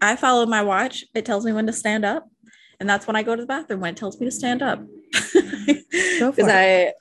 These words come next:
Speaker 1: go in the morning and then I stand up and I, when I go get lunch. And that's how I keep up with my
Speaker 2: Very,
Speaker 1: timing.
Speaker 2: very nice. Um,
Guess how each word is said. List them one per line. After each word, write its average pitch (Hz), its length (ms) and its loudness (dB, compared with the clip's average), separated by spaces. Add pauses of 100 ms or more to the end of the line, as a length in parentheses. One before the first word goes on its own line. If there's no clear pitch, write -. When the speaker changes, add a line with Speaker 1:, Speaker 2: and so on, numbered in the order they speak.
(100)
Speaker 1:
go 208 120 4
in 208 80 4
the 240 60 -2
morning 370 380 2
and 269 120 -4
then 214 80 2
I 196 140 4
stand 247 320 -2
up 311 160 -6
and 220 80 -4
I, 196 160 -2
when 214 220 -6
I 220 60 -2
go 240 140 -8
get 269 160 -10
lunch. 370 400 -10 (180)
And 220 80 -2
that's 220 160 -4
how 247 80 -4
I 233 80 -2
keep - 180 -20
up 262 160 -8
with - 200 -8 (680)
my 226 80 -4
Speaker 2:
Very, 226 220 0
Speaker 1:
timing. 190 340 -4 (160)
Speaker 2:
very 214 300 -4
nice. 247 420 -6 (1000)
Um, 190 440 0